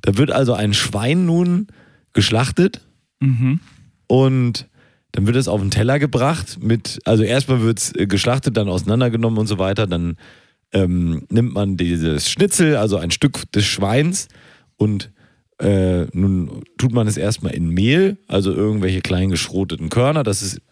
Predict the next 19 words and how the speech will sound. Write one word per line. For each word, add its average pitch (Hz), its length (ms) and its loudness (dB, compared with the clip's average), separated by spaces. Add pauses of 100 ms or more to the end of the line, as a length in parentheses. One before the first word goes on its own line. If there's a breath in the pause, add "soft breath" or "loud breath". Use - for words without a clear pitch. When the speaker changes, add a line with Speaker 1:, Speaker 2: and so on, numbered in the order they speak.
Speaker 1:
noch 95 240 -2
okay. 147 420 2 (500 loud breath)
Speaker 2:
Mhm. 131 260 2
Speaker 1:
Dann 123 260 0
wendet 160 360 0
man 131 200 2
es 117 320 0
in 110 180 0
den 95 240 0
Babys, 160 760 0 (180)
äh, 85 240 2
von 90 240 -2
Hühnern, 160 540 2 (500 loud breath)
Speaker 2:
Mhm. 151 380 -2 (440 loud breath)
Speaker 1:
den 123 160 4
ungeborenen 127 840 2
Babys 101 340 2
von 85 200 0
Hühnern. 156 500 0